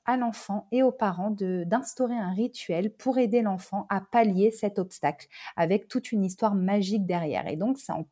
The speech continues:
pleine création. Heu, voilà, j'ai, heu, j'ai un super graphiste avec moi, j'ai, heu, j'ai des super partenaires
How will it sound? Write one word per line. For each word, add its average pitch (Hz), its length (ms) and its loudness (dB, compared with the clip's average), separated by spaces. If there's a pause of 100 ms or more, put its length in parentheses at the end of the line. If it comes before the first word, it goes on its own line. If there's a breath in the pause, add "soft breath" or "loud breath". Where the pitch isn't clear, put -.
pleine 285 320 6
création. 180 600 -4 (580 loud breath)
Heu, 147 480 -2
voilà, 170 300 2
j'ai, 160 360 -2
heu, 139 320 -6
j'ai 160 160 -10
un 135 100 -12
super 196 420 0
graphiste 170 680 0
avec 175 300 2
moi, 196 420 0
j'ai, 165 340 0
heu, 147 60 -6 (360 loud breath)
j'ai 180 120 -4
des 160 120 0
super 226 420 -2
partenaires 190 760 0